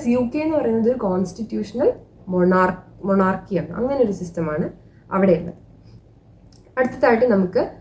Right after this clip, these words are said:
പൊളിറ്റിയും സൊസൈറ്റിയും തമ്മിലുള്ള റിലേഷൻഷിപ്സ് നോക്കാം. Actually നമ്മുടെ സോഷ്യൽ കണ്ടീഷൻ അനുസരിച്ചിട്ടാണ് നമ്മുടെ പൊളിറ്റിക്കൽ സിസ്റ്റം ഡെവലപ്പ് ആവുന്നത്.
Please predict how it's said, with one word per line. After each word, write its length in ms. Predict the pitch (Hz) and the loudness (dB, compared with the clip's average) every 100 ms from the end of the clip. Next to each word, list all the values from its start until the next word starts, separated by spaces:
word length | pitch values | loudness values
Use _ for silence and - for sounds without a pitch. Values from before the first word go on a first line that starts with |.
| - - - | -20 -12 -2
പൊളിറ്റിയും 580 | 233 233 247 294 302 294 | 2 4 2 0 -2 0
സൊസൈറ്റിയും 680 | 220 - 208 202 202 269 247 | -4 0 2 2 0 -6 -2
തമ്മിലുള്ള 720 | 190 196 226 190 175 349 - - - 190 | 0 2 4 6 4 2 -4 -20 -6 2
റിലേഷൻഷിപ്സ് 920 | 196 196 190 180 185 170 - - - - - - - 185 | 4 6 6 4 2 -2 -4 -8 -14 -14 -18 -20 -12 -4
നോക്കാം. 300 | 175 170 - 254 | -2 -2 -4 -4
Actually 340 | 285 - 311 381 - - - - - | -4 -4 -2 -4 -4 -20 -20 -14 -6
നമ്മുടെ 320 | 254 302 339 | -2 0 0
സോഷ്യൽ 680 | 330 - 254 262 277 349 339 | -2 0 4 4 2 0 2
കണ്ടീഷൻ 580 | 277 214 208 247 240 285 | 0 0 2 0 0 0
അനുസരിച്ചിട്ടാണ് 760 | 185 185 220 214 - 208 175 | 2 2 0 -4 -4 -2 0
നമ്മുടെ 260 | 202 190 208 | 2 2 0
പൊളിറ്റിക്കൽ 600 | - 190 196 247 254 254 | 0 0 0 -2 -2 -2
സിസ്റ്റം 400 | 233 175 - 330 - - - - | -2 -8 -6 -6 -8 -18 -14 -4
ഡെവലപ്പ് 340 | 269 302 302 190 | 0 2 2 0
ആവുന്നത്. 400 | 156 143 - | -4 -6 -10